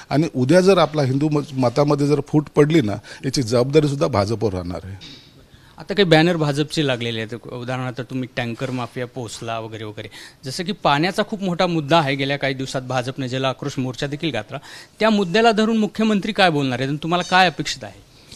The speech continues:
Speaker 1: निश्चितच आहे, पाण्याचा प्रश्न या शहराचा गंभीर आहे,
Speaker 2: हम्म.
Speaker 1: तो सोडवलाच पाहिजे. आपण सर्वांनी मिळून सोडवलं पाहिजे. हा माझा तुमचा प्रश्न नाही हो, या शहराचा प्रश्न आहे.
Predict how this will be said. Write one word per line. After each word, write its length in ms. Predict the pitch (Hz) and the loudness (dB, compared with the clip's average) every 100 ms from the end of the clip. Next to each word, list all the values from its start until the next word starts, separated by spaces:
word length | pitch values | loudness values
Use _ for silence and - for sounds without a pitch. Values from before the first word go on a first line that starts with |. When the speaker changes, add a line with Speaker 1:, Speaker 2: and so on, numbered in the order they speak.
| - _ | -20 _
Speaker 1:
निश्चितच 520 | 175 196 302 311 233 180 | 0 2 2 4 4 6
आहे, 140 | 107 - _ _ 143 | 2 0 _ _ 8
पाण्याचा 320 | 143 196 208 | 8 8 6
प्रश्न 280 | 196 185 214 | 6 4 4
या 80 | |
शहराचा 300 | 202 190 196 | 6 6 6
गंभीर 360 | 196 196 214 214 | 4 6 6 4
आहे, 80 | 120 | 2
Speaker 2:
हम्म. 320 | 82 - - 131 - - | 0 -12 -14 -14 -6 2
Speaker 1:
तो 60 | 180 | 6
सोडवलाच 480 | 180 180 214 233 | 8 10 12 10
पाहिजे. 460 | - 170 120 95 - _ - | 8 4 4 0 -10 _ 4
आपण 300 | 139 156 254 | 6 8 6
सर्वांनी 460 | - 190 196 277 294 | 6 8 10 10 10
मिळून 240 | 233 202 | 8 8
सोडवलं 300 | 151 131 117 | 6 4 4
पाहिजे. 260 | 123 120 165 | 2 0 2
हा 160 | 165 | 0
माझा 320 | 190 170 170 208 | 0 0 2 0
तुमचा 320 | 214 202 254 | -2 2 4
प्रश्न 300 | 226 202 233 | 4 2 2
नाही 280 | 175 160 170 | 6 6 6
हो, 240 | 107 95 | 2 0
या 120 | 123 143 | -2 2
शहराचा 360 | 143 160 202 | 4 4 2
प्रश्न 320 | 170 127 131 | 0 0 -2
आहे. 80 | 101 | -6